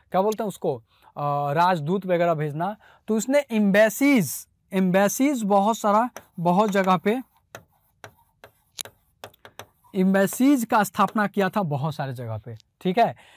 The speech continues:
इसने, अ, क्या बोलते हैं, ये एक पॉइंट हो गया। अलग अलग देशों का, अलग अलग क्षेत्रों का अखबार भी पढ़ता था। ये, अ, दान वगैरह भी देता था,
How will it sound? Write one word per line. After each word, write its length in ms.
इसने, 440
अ, 80
क्या 120
बोलते 220
हैं, 240
ये 200
एक 120
पॉइंट 240
हो 80
गया। 180
अलग 240
अलग 240
देशों 360
का, 120
अलग 320
अलग 340
क्षेत्रों 340
का 100
अखबार 300
भी 80
पढ़ता 300
था। 180
ये, 460
अ, 300
दान 360
वगैरह 300
भी 120
देता 240
था, 220